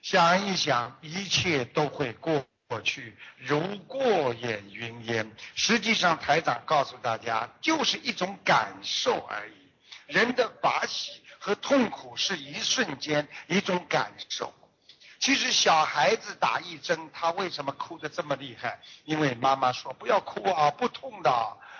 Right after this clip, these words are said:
可能会很痛啊。”一讲就会很痛，因为他的感觉。大人为什么？“不痛的，根本不痛的。”好，碰一下，嗯，痛了。咬咬牙，他也过来了。实际上，人的苦就是咬咬牙。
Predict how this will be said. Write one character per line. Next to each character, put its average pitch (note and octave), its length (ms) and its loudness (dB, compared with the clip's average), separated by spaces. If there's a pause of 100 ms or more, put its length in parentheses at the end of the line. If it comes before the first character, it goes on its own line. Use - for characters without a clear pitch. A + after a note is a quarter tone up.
(120)
可 E3+ 180 0
能 F#3+ 220 -6
会 A3 180 2
很 B2 280 -4
痛 C3+ 200 -2
啊。” A2 140 0 (220)
一 D4+ 140 4
讲 A#2+ 460 -2 (120)
就 D3 120 -6
会 - 200 -10
很 G2+ 320 -12
痛， - 360 -2
因 D3 140 -10
为 C3+ 80 -14
他 C#3 140 -12
的 D3 160 -10
感 A2 200 -2 (160)
觉。 - 320 -18 (300)
大 G#3+ 240 6
人 D3 220 0
为 D#3+ 100 2
什 B2 160 -4
么 B2 100 -8 (220)
？“不 C#4 80 0
痛 - 240 2
的， - 100 -14 (300)
根 - 160 -10
本 - 140 -4
不 D#3+ 100 -8
痛 C#3 240 -10
的。” A#2+ 80 -16 (160)
好， - 420 2
碰 A#3+ 160 0
一 F3+ 60 -10
下， C#3 160 -2 (220)
嗯， D4 120 -8 (160)
痛 A#3+ 220 -2
了。 C#3 100 -8 (840)
咬 C#3 220 4
咬 B2+ 140 4
牙， A#2 260 -2 (160)
他 C3 120 -14
也 A2 140 -16
过 C3 320 -4
来 F#2 180 -12
了。 - 80 -20 (260)
实 - 180 -2
际 B3 140 2
上， A3 240 2
人 D#3+ 260 -2
的 B3+ 120 4
苦 B2 440 -14
就 A3 140 -8
是 D3+ 160 -10
咬 B2 300 -4
咬 C#3 120 -4 (160)
牙。 G2+ 240 -4